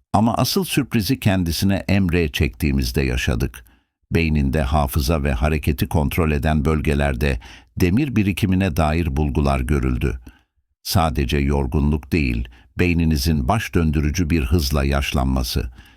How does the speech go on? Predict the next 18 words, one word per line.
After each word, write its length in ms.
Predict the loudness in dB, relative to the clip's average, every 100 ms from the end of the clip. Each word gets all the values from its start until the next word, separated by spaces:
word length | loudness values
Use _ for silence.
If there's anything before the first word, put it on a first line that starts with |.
| _
Kendisine 540 | 0 2 0 0 2
hemen 360 | 2 2 2 0
demir 320 | 2 2 2
vermeyi 400 | 0 2 0 0
kestik 580 | 0 -2 0 -2 -4 -8 -20 -12 -2
ve 160 | 0 0
terapötik 720 | 0 0 0 0 0 -2 -2
flebotomiye, 960 | -2 0 0 -2 0 0 0 0 -2 -4 -16 _ -2
kontrollü 580 | 0 0 0 0 -2
kan 200 | 0 0
alma 460 | 2 0 0 0 -2 -8 -20 _
başladık 640 | -2 0 0 0 0 -4 -10 -20 -4
ve 100 | -2
yeşil 640 | 0 0 0 0 0 -2
çay 420 | 0 2 2 0 0
ve 120 | 0
zerdeçal 760 | 0 0 0 0 -2 0 0 0
gibi 320 | 0 0 -2